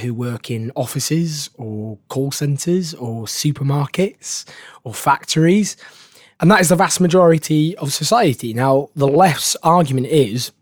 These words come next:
we can build a society that fulfills the full potential of working class people, the people who keep society ticking day after day. Um, uh, the, the, the difficulties we've come up against are anger being redirected, um,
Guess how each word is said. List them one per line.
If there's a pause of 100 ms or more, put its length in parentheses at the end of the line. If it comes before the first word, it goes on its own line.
(220)
we
can
build
a
society
that (420)
fulfills
the
full
potential
of
working
class
people, (280)
the
people
who
keep
society
ticking
day
after
day. (500)
Um,
uh, (340)
the,
the, (160)
the
difficulties
we've
come
up
against
are (420)
anger
being
redirected, (180)
um,